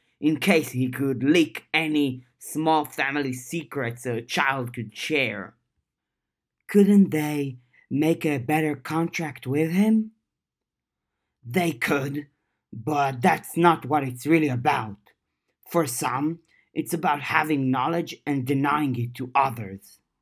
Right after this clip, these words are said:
"And Matthew and Edith struggled with the Doom and Edith situation."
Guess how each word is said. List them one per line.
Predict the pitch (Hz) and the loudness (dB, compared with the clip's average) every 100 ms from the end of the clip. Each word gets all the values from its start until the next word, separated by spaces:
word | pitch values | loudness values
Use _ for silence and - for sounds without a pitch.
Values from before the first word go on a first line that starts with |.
| _ _ _ _ _ _ _ _ _ _ _ _ _ _ | _ _ _ _ _ _ _ _ _ _ _ _ _ _
"And | 151 151 143 143 127 | -4 -4 -4 -4 -2
Matthew | 143 160 165 170 160 | 0 0 -2 0 2
and | 147 131 123 | 2 0 0
Edith | 180 151 156 151 - - _ _ - | 2 4 2 0 -8 -20 _ _ -18
struggled | - - 175 185 139 139 123 | -18 -6 0 2 2 -2 -2
with | 123 123 120 | -2 -2 -2
the | 131 127 120 - _ _ 110 | -2 -2 -4 -6 _ _ -6
Doom | - 180 156 131 | 2 4 6 4
and | 123 120 120 - | 2 0 -2 2
Edith | 208 196 151 120 | 4 6 4 -2
situation." | - 139 123 139 151 170 139 - 101 | -10 -12 -8 -2 2 2 0 -4 -8